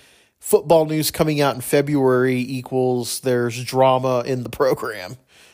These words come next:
So, um, that's good news right now. So, anyway, I, I hope everybody has a great rest of the week.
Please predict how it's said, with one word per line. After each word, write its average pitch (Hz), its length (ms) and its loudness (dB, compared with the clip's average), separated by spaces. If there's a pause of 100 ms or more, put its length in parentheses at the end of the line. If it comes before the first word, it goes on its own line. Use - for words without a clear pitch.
(100)
So, 117 640 0 (160)
um, 113 400 0 (100)
that's 151 240 2
good 127 240 -4
news - 360 -4
right 110 180 0
now. 101 320 -10
So, - 320 -10 (720)
anyway, 220 220 6
I, 185 260 4
I - 20 -2
hope 185 200 -2
everybody 196 240 4
has 156 140 -2
a - 20 -6
great 139 480 -2
rest 143 220 -4
of 143 100 -4
the 123 60 -4
week. 147 440 -6